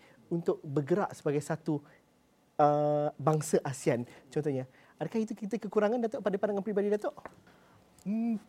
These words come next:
Speaker 2: bu-, mungkin kalau kita buat perbandingan, uh, dengan organisasi lain, ke-, kalau kita buat perbandingan seperti, uh, branding yang, yang, yang ada sekarang ni dengan E U contohnya. Tapi, tapi dari segi konteks asean,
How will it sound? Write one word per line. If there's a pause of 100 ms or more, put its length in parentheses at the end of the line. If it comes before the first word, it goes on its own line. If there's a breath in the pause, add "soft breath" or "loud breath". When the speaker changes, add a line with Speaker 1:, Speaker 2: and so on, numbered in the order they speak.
(440)
Speaker 2:
bu-,
mungkin
kalau
kita (320)
buat
perbandingan,
uh, (160)
dengan
organisasi
lain, (160)
ke-,
kalau
kita (400)
buat
perbandingan
seperti, (400 soft breath)
uh,
branding
yang, (220)
yang, (220)
yang
ada
sekarang
ni (160)
dengan
E
U
contohnya. (400 loud breath)
Tapi, (480 soft breath)
tapi
dari
segi
konteks
asean,